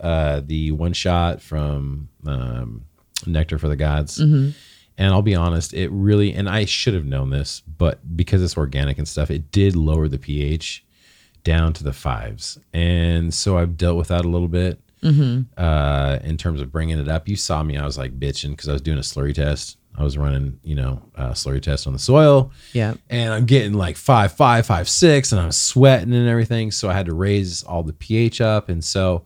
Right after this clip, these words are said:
Speaker 1: I should have known that because of the organic part. And I knew it would happen 'cause it was a slow release. Even a slow release, though, is, you know, it, it still will lower the P H in
Speaker 2: Right.
Speaker 1: places. So anyway, I wanna throw this at you.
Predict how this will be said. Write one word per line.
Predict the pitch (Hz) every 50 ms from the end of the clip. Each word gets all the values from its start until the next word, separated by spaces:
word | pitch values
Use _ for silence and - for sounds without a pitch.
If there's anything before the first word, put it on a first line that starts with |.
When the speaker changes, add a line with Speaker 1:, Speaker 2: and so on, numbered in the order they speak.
| _ - -
Speaker 1:
I | 139 139
should | - - - - 165 143
have | 131 113
known | 107 104 104 101
that | 101 101 101 104 101 92
because | 95 95 - - 98 90 87 87
of | - - 92 85
the | 85 85
organic | 82 80 76 78 80 80 80 78 78 -
part. | - - 78 76 73 76 73 - -
And | 80 80
I | 80 85
knew | 101 127 139 156 151 139
it | 123
would | 107 104 90
happen | 80 80 76 78 80 - 85 82 82 80 76 - - -
'cause | - 113 101
it | 85 104
was | 113 101 95
a | 92
slow | - - 131 131
release. | 135 123 110 95 90 90 85 - - 135
Even | 151 160 147
a | 127
slow | - - 127 120
release, | 117 113 104 95 92 90 - -
though, | - 95 92 92 90 90 87
is, | 82 85 85 80 78 78 - - -
you | 92 90
know, | 85 80 78 78 76 73 - - _ _ -
it, | - 87 - -
it | - 92 87
still | - - - - 113 104 98
will | 98 101 92 87 85
lower | 87 87 85 82 73 69
the | 71 69
P | - 78 73 69
H | 65 60 - - -
in | -
Speaker 2:
Right. | - 147 131
Speaker 1:
places. | - 67 - - 58
So | - - - 71 69 69 65 65 -
anyway, | - 82 82 71 64 60 60 64 - _ _ _ _ -
I | 104
wanna | 123 131 117
throw | - 107 101 90
this | 82 76 -
at | 76 64 -
you. | 65 71 71